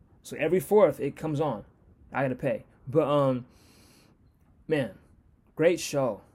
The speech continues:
Great casting, great show. The whole, man, the whole nine.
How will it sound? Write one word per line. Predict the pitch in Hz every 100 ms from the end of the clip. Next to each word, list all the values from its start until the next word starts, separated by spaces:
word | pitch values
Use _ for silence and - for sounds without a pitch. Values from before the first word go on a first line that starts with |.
| _
Great | 147 165 -
casting, | - 143 135 - 135 131
great | 110 139 135
show. | - 131 123 117 - -
The | 131
whole, | 143 151 139
man, | 139 143 131
the | 127
whole | 156 160
nine. | 139 131 113